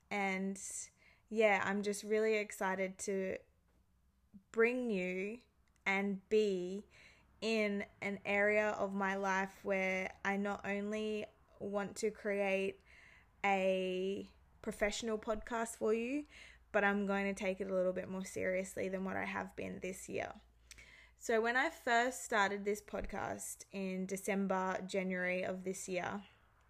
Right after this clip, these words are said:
it was really just going to be a side hobby, a side hobby that I did because my intuition and all those little niggles and nudges that really wouldn't leave me alone. But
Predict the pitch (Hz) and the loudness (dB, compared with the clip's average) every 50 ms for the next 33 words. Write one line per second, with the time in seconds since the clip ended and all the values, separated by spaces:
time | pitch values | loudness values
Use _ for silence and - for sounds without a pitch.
0 | _ _ - _ _ - - - - - - - 226 220 226 233 226 220 214 220 | _ _ -20 _ _ -16 -16 -16 -16 -6 4 6 8 10 10 8 6 4 0 2
1 | 226 233 240 240 247 262 277 285 240 269 285 285 - - - 214 214 208 214 208 | 4 6 8 8 8 8 6 6 2 0 -2 -2 -2 -2 0 2 2 0 0 -2
2 | - 220 190 196 185 185 185 185 - - - - 185 - - - 196 190 196 196 | -2 -2 0 0 0 2 0 0 -2 -4 -6 -10 -10 -6 -4 -2 0 2 2 2
3 | 202 196 196 185 185 190 196 - - - 202 - - - - - - - - - | 2 0 -2 -6 -4 -4 -6 -6 -6 -8 -10 -12 -20 -20 -20 -18 -18 -18 -18 -18
4 | - - - - 196 - - 226 214 214 214 240 233 233 214 208 226 220 220 220 | -16 -8 -6 -6 -4 0 4 6 8 8 6 6 4 2 4 4 6 6 6 6
5 | 220 202 190 185 185 185 185 180 - - 185 190 185 190 - - 202 196 190 190 | 6 6 6 4 4 4 2 0 -2 -2 -2 -2 -2 -2 -2 0 2 4 4 4
6 | 190 185 185 190 - - _ _ _ _ _ _ _ - 202 202 208 196 - 226 | 2 0 -2 -6 -10 -12 _ _ _ _ _ _ _ -16 -8 -6 -6 -4 -2 0
7 | 196 190 190 190 190 190 190 190 190 190 - 202 190 190 180 - 202 208 202 214 | 0 2 2 2 2 0 0 -2 -4 -6 -4 -2 -2 -2 -2 -2 -2 -4 -2 -2
8 | 196 185 190 - - 190 185 185 185 185 185 185 - - 196 190 185 185 185 185 | -4 -4 -4 -4 -4 -4 -4 -4 -4 -4 -4 -6 -6 -4 -4 -4 -4 -4 -4 -4
9 | 185 185 - - - 190 196 196 190 196 196 202 196 202 202 196 190 190 185 190 | -6 -6 -8 -6 -2 0 0 2 2 2 0 0 -2 -4 -4 -2 0 0 0 -2
10 | 185 190 - - - - - - - - - 208 208 202 220 220 226 226 226 220 | -2 -4 -8 -14 -20 -18 -18 -20 -18 -6 -2 0 0 4 6 6 6 4 2 0
11 | 226 220 208 190 180 190 - 196 185 185 185 190 180 - - - 196 196 208 196 | 0 -2 0 0 -2 -2 -2 -2 -2 -2 -2 -4 -6 -6 -8 -10 -6 -2 0 2
12 | 208 226 240 226 233 233 226 214 196 196 190 202 196 196 185 180 180 185 190 190 | 4 2 2 2 0 -4 -6 -4 -4 -4 -4 -4 -4 -4 -4 -4 -4 -4 -2 -2
13 | 185 180 180 185 - 202 196 - 190 185 | -2 -4 -4 -6 -8 -8 -4 -4 -4 -2